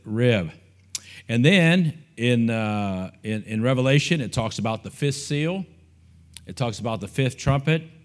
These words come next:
and it talks about the fifth vial. There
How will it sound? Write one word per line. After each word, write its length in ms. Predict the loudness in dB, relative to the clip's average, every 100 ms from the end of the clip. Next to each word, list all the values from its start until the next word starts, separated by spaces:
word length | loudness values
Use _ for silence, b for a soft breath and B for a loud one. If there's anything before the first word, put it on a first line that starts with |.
| _ _ -16 -12
and 100 | -12
it 60 | -8
talks 200 | -10 -8
about 240 | -10 -8
the 80 | -12
fifth 500 | -12 -6 -6 -6 -12 -20 -20 -20 -20
vial. 460 | -12 -6 -4 -4 -8 -16 b b b b
There 340 | -6 -4 -4